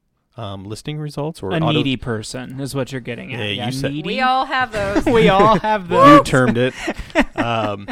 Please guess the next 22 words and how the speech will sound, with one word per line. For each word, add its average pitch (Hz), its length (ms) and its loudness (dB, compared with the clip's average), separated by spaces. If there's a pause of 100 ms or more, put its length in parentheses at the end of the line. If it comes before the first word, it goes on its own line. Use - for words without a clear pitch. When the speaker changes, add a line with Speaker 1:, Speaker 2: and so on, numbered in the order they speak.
(320)
Speaker 1:
so 131 180 0
you 123 200 0
can 120 200 -6
actually 110 640 -6
get 107 240 -10
notified 104 880 -8
of 98 400 -10
those 101 320 -12
auto 101 300 -8
email 98 520 -12 (120)
results 101 680 -10 (380)
and 101 400 -12
go 113 160 -8
in 107 80 -10
and 104 80 -12
review 104 360 -10
them, 101 480 -10
approve 107 360 -10
them, 104 200 -10
or 98 100 -10
reject 104 460 -10
them, 95 340 -12